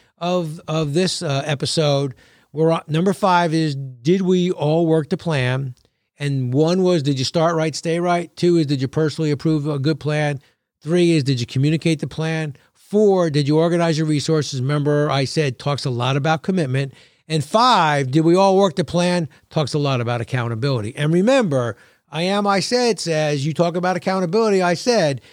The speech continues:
but I am means I hold myself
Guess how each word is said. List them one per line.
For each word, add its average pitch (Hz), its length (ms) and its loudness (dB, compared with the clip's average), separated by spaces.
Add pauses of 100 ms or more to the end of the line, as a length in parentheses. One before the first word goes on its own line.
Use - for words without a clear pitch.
(340)
but 156 100 -4
I 156 140 2
am 208 320 2
means 147 320 0
I 135 120 0
hold 139 260 0
myself 160 880 -2